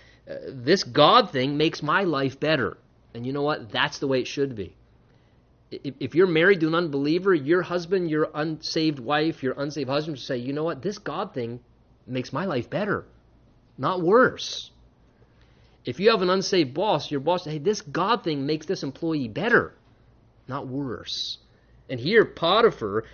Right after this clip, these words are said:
recognized that the prosperity and the blessing in his life was the result of Joseph's relationship with God. Verse four says, "Joseph found favor in his sight and served him, and he made him," look, "overseer of his house. And all that he had, he put under Joseph's authority." So,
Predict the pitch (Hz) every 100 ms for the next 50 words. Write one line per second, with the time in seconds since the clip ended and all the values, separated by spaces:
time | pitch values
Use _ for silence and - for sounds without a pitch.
0 | - - 120 156 214 202 143 120 110 113
1 | 113 - 135 123 131 127 - 139 120 -
2 | - 143 151 139 120 107 113 135 143 131
3 | 120 107 123 151 123 135 123 117 117 107
4 | 135 170 131 117 120 117 117 117 - 113
5 | 110 113 117 123 110 104 127 147 113 123
6 | - 156 147 123 - 131 139 - - 120
7 | 113 - 131 185 185 127 107 117 104 120
8 | - - - - - _ 139 123 - 170
9 | 185 233 180 113 139 160 160 156 170 214
10 | 190 160 214 - - 175 247 240 160 -
11 | 147 165 185 202 208 294 139 - - -
12 | - - - _ _ 170 170 554 185 214
13 | 247 254 233 214 190 202 226 233 175 -
14 | 185 170 165 127 143 165 175 180 - 175
15 | 160 175 160 107 - 135 135